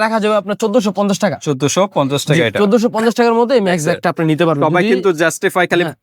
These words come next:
Speaker 2: নামটা দেখে জাস্টিফাই
Speaker 1: জি,
Speaker 2: করবেন
Speaker 1: জি,
Speaker 2: না।
Speaker 1: জি।
Speaker 2: প্রোডাক্টের কোয়ালিটি হাতে নেবেন, তখন বুঝতে পারবেন। ভিডিওতে হয়তো অনেক কিছু বোঝা
Speaker 1: Only
Speaker 2: যায় না।
Speaker 1: মাত্র ম্যাক্স রাখা যাবে তেইশশো পঞ্চাশ।
Speaker 2: ওকে। ছেলেদের এছাড়াও অনেক ব্যাগের কালেকশন আছে, এগুলা দে-, জানতে হলে এই WhatsApp-এ যোগাযোগ
Speaker 1: জি,
Speaker 2: করবেন।
Speaker 1: ম্যাক্স প্রেসিডেন্টের আমাদের আরো বেশি কিছু কালেকশন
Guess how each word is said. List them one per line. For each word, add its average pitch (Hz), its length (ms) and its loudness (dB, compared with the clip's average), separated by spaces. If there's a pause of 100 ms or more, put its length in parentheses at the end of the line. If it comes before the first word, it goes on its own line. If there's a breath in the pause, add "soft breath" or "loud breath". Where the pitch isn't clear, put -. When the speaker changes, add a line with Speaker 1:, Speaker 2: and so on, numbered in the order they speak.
(180)
Speaker 2:
নামটা 156 200 0 (120)
দেখে 165 260 2
জাস্টিফাই 151 340 0
Speaker 1:
জি, 185 80 2
Speaker 2:
করবেন 147 180 -2
Speaker 1:
জি, 104 40 -6
Speaker 2:
না। 98 40 -6
Speaker 1:
জি। 151 140 -4
Speaker 2:
প্রোডাক্টের 156 380 2
কোয়ালিটি 160 420 0 (160)
হাতে 120 220 0
নেবেন, 160 280 2 (100)
তখন 165 280 0
বুঝতে 143 240 0
পারবেন। 98 240 0
ভিডিওতে 135 320 2
হয়তো 147 200 0 (100)
অনেক 143 140 -4
কিছু - 140 -2
বোঝা 165 100 0
Speaker 1:
Only 202 120 2
Speaker 2:
যায় 247 80 2
না। 247 80 2
Speaker 1:
মাত্র 247 160 -2 (280)
ম্যাক্স 208 220 -4 (160)
রাখা 220 180 0
যাবে 247 200 2
তেইশশো 247 260 2 (100)
পঞ্চাশ। 208 260 0
Speaker 2:
ওকে। 113 200 -2 (300)
ছেলেদের 214 320 2 (200)
এছাড়াও 202 280 0 (140)
অনেক 190 240 2 (120)
ব্যাগের 160 280 0
কালেকশন 147 400 0
আছে, 165 180 2 (440)
এগুলা 143 280 2
দে-, 139 200 0
জানতে 131 220 0
হলে 156 200 2
এই 143 120 0
WhatsApp-এ 135 380 0
যোগাযোগ 170 240 2
Speaker 1:
জি, - 80 -20
Speaker 2:
করবেন। 147 220 2
Speaker 1:
ম্যাক্স 233 300 0 (100)
প্রেসিডেন্টের 240 600 0
আমাদের 202 280 0
আরো 196 180 2
বেশি 208 200 -2 (300)
কিছু 196 220 2
কালেকশন 208 280 0